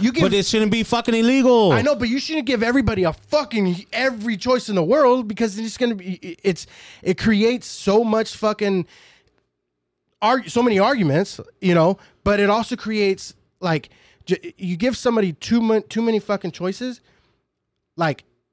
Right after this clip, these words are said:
Speaker 1: with no guidance, ninety percent of the fucking time they're gonna make a wrong choice. Like, you,
Speaker 2: Okay,
Speaker 1: s-, some
Speaker 2: that's
Speaker 1: people
Speaker 2: your
Speaker 1: need
Speaker 2: life. Fuck it, I make wrong choices
Speaker 1: No.
Speaker 2: every fucking weekend.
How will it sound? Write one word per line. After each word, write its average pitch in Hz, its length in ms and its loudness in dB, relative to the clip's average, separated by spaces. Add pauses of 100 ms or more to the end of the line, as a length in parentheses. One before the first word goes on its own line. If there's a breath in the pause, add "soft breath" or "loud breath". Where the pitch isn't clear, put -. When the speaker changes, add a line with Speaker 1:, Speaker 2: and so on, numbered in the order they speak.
(520)
Speaker 1:
with 170 220 -2
no 170 200 4
guidance, 165 520 -2 (1040)
ninety 196 420 2
percent 208 320 0
of - 0 -
the 175 80 0
fucking 165 180 -2
time 165 220 0
they're 147 80 0
gonna 147 120 0
make 139 180 -2
a 139 40 -6
wrong 131 220 -2
choice. - 380 -16 (1000)
Like, 165 160 -4
you, 233 120 2
Speaker 2:
Okay, 175 180 0
Speaker 1:
s-, 156 180 -2
some - 140 2
Speaker 2:
that's 139 100 2
Speaker 1:
people 247 160 2
Speaker 2:
your 156 80 4
Speaker 1:
need 151 60 2
Speaker 2:
life. 160 280 2
Fuck - 420 -4
it, 147 60 2
I 156 80 2
make 175 180 0
wrong 160 200 2
choices 170 340 0
Speaker 1:
No. 160 100 4
Speaker 2:
every 160 140 2
fucking 170 280 0
weekend. 165 380 2